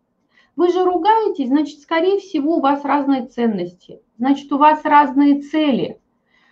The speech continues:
значит, вы тормозите друг друга. Ну, вы разойдитесь, и один будет переть к своим целям, у него не будет балласта,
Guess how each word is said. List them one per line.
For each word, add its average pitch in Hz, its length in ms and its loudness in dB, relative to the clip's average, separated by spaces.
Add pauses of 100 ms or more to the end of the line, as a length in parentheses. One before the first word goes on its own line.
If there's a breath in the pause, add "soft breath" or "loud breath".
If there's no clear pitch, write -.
(140)
значит, 311 560 -2
вы 349 180 2
тормозите 320 840 2
друг 247 260 -4
друга. 233 340 -6
Ну, 330 200 2
вы 359 160 -2
разойдитесь, 370 1080 0 (320)
и 320 100 2
один 370 500 2
будет 349 340 0
переть 359 380 2
к - 60 -20
своим 349 460 0
целям, 330 380 0
у 302 60 4
него 294 280 2
не 294 140 4
будет 277 380 -2
балласта, 262 800 0